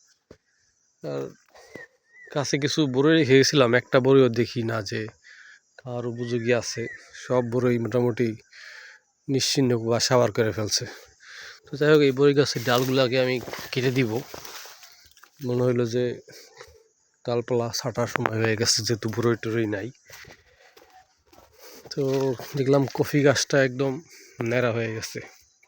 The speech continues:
পাতা পড়ে গেছে। টুইচাল গাছটাও মরেই গেছে নাকি আল্লাহই জানে, মনে হচ্ছে তো মরেই গেছে, প্রাণ তো আছে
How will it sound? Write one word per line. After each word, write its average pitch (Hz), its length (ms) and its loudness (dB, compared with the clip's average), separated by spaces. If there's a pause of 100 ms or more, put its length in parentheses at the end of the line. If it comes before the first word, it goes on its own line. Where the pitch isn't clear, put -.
(300)
পাতা 127 240 -6 (120)
পড়ে 131 220 -2
গেছে। 123 220 -4 (920)
টুইচাল 139 440 -2
গাছটাও 131 380 -2 (1800)
মরেই 139 400 4
গেছে - 260 0
নাকি 135 180 -2 (100)
আল্লাহই 120 320 -2
জানে, 110 180 -8 (1500)
মনে 143 220 -8
হচ্ছে 147 240 -8
তো 147 60 -8 (120)
মরেই 139 340 0
গেছে, 127 280 -8 (1900)
প্রাণ 135 280 -6 (260)
তো - 80 -12 (120)
আছে - 200 -12